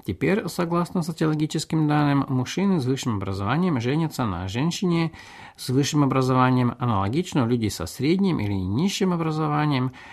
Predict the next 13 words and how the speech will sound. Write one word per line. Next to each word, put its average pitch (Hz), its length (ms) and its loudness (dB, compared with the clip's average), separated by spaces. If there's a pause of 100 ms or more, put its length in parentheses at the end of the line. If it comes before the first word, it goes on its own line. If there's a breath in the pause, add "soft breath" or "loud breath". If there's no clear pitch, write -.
(180 loud breath)
находят 175 500 0
к - 80 -18
себе 107 260 0
таких 110 580 0
же. 107 280 0 (260)
В 147 120 -4
шестидесяти 139 560 0
трех 110 460 -2 (140)
процентах 107 600 -4
случаев 156 520 0
женихи 107 380 0
старше 135 420 -4
невесты, 139 640 0